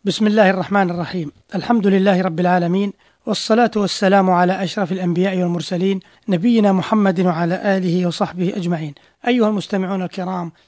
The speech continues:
سلام الله عليكم ورحمته وبركاته. أما بعد، فعنوان هذه الكلمة:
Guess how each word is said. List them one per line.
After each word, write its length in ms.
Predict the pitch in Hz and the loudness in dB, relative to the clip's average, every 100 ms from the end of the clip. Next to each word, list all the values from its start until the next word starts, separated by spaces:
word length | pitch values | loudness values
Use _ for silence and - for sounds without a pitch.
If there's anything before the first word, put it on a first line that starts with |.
| - | -12
سلام 400 | - 240 240 202 | -2 2 2 2
الله 200 | 202 190 | 0 0
عليكم 560 | 175 175 190 180 185 | 0 -2 -4 -6 -8
ورحمته 460 | 180 170 190 180 180 | -8 -6 -8 -8 -8
وبركاته. 760 | 165 180 214 190 - 175 147 156 _ - | -8 -6 -6 -6 -6 -10 -10 -18 _ -6
أما 300 | 220 226 202 | 0 2 4
بعد، 240 | 185 170 147 _ _ | 2 -2 -4 _ _
فعنوان 440 | _ 190 196 240 240 | _ -2 2 4 4
هذه 360 | 202 214 196 | 2 2 0
الكلمة: 520 | 185 - 214 202 196 | -4 -2 -2 0 0